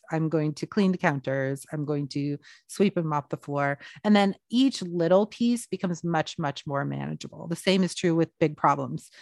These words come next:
Usually any big problem can be pulled apart into little pieces that then become more kind of tameable. And then you look at that piece that you've now <laughs> tamed and you say, "Hey,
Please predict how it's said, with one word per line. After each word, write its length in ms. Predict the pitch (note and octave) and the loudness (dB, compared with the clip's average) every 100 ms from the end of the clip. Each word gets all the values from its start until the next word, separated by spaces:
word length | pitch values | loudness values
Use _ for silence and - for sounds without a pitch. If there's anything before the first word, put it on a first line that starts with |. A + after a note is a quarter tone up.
| - - | -20 -12
Usually 720 | E3+ F#3+ A3+ G#3 G#3 F3 F3+ _ - | -2 6 6 6 4 4 2 _ 2
any 320 | F3+ F3 E3 | 4 4 2
big 200 | D#3 D3+ | -2 -2
problem 480 | - B2+ C3+ F3+ - | 0 0 -2 -10 -6
can 160 | - F3+ | 0 2
be 140 | E3+ | 2
pulled 240 | - E3+ | 2 2
apart 320 | E3 - C#3+ E3+ | 2 2 0 0
into 200 | E3 D#3+ | -2 0
little 200 | E3 E3 | 0 0
pieces 560 | - F#3+ A3 G#3+ G#3+ - - - - | -2 -2 0 0 -2 -10 -20 -12 0
that 180 | F3+ - | 0 4
then 280 | F3 F3 | 4 4
become 400 | E3+ D#3+ F3 D#3+ | 2 0 0 0
more 340 | D#3+ D#3+ D#3 D3+ | 0 -2 -2 -4
kind 200 | - D3 | -6 -6
of 100 | C3+ - - | -6 -12 -16
tameable. 840 | - D#3+ D3+ C#3+ C#3 D#3+ F3 F3+ - - - - _ _ _ _ | -4 -4 -2 -6 -6 -6 -8 -8 -12 -20 -20 -20 _ _ _ _
And 120 | G3+ A3 | 4 6
then 160 | G#3+ | 6
you 100 | G3+ | 4
look 300 | F3+ A3 A#3+ | 4 4 4
at 100 | G#3 | 2
that 200 | D#3+ D3 _ - | 0 -2 _ -10
piece 480 | - B3+ - - - | -2 -2 -2 -8 -4
that 120 | E3+ D#3+ | -2 2
you've 280 | F3 D#3+ | 2 2
now 240 | E3+ D3+ F3+ | 0 2 0
<laughs> 80 | - | 0
tamed 840 | G3 F#3 D#3+ E3+ F3+ A#3 - - - - - - _ - | -2 2 2 2 4 2 2 -8 -16 -14 -14 -18 _ 2
and 180 | A#3+ A#3+ | 8 8
you 140 | A#3+ | 8
say, 300 | A#3+ B3+ A3+ | 4 2 2
"Hey, 500 | A3+ A4+ G3 C#3+ D#3 | 0 0 0 0 -6